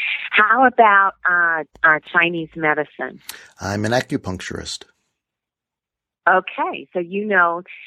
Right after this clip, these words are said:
Speaker 1: the Kosheng cycle very well and five element theory. And, um, you know, when we look at, when we look at bioenergetic medicine, uh, the, the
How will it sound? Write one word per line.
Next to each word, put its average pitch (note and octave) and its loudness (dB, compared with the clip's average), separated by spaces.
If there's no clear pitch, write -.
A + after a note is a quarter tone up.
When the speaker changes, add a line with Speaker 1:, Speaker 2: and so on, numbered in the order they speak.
Speaker 1:
the G3 -12
Kosheng F#3+ -2
cycle D3 0
very C#3 0
well D3+ 2
and C#3+ -4
five D3 2
element E3 -4
theory. A#2+ -8
And, C#3 -2
um, C#3+ 2
you E3+ 2
know, D#3+ 4
when F#3 -2
we G3+ 6
look G#3+ 2
at, E3 4
when F#3 -4
we G3 2
look B3 0
at G#3+ 4
bioenergetic D#3+ -2
medicine, C3 -8
uh, D3+ 4
the, D#3 4
the D#3+ -6